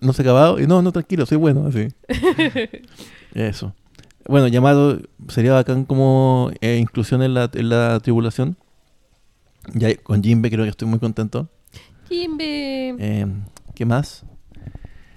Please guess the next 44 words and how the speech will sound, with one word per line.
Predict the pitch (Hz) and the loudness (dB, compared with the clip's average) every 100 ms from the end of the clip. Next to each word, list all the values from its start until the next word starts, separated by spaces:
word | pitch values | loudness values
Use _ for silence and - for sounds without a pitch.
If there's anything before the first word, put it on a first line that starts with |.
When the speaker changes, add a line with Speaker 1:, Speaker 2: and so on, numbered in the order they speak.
| - _ _ _ _ _ - - - - - - - - - - 165 | -20 _ _ _ _ _ -20 -20 -16 -14 -10 -10 -12 -16 -20 -16 -4
Speaker 1:
Como | 117 | -2
te, | 117 | -2
ya, | 120 98 - | -4 -6 -4
no | 123 120 | -2 0
creo | 127 131 | 2 2
que | 131 | 2
peleen | 120 127 135 | 0 0 -2
contra | 131 123 127 127 127 123 123 117 | -4 -2 0 2 0 -2 -4 -4
este | 117 - | -6 -8
weón. | 120 123 127 - _ - - | -6 -6 -6 -10 _ -20 -6
Creo | 113 | -4
que | 110 | -4
sería | 120 117 113 | -2 -2 -2
un | 110 110 | -2 -4
Speaker 2:
¿Contra | 208 | -4
el | |
Speaker 1:
suicidio. | - 123 | -2 0
Speaker 2:
almirante? | 127 139 202 226 | 0 0 -4 -6
Speaker 1:
Contra | 113 110 | -6 -4
el | |
almirante. | 113 110 107 | -2 -2 0
No, | 104 113 | 0 0
suicidio, | 110 113 113 117 104 | -2 -6 -4 -2 0
ya. | 113 113 - - | 0 0 -4 -10
Speaker 2:
Ryokugyu. | - 240 233 - 196 - - _ _ - | -4 0 0 -2 -10 -16 -20 _ _ 0
Speaker 1:
Si | 135 | 4
bien, | 180 151 | 4 4
no, | 175 - - | 0 0 2
mira, | 160 117 - | 4 4 0
es | 143 | -4
otra | 180 202 | -2 -2
cosa. | 165 - | -2 -2
No | 127 | -2
sé | 143 | -2
en | 123 | -4
qué | - | -2
nivel | 113 113 123 | -2 0 -2
estén | 135 139 131 | -4 -6 -4
los | 135 | -2
almirantes | 131 135 135 143 151 | -2 0 0 0 -2
comparados | 139 135 135 143 | -2 0 -2 -2
con | 139 | -6
un | 139 131 | -6 -4
Yonko, | 135 147 175 226 | -4 -4 -6 -6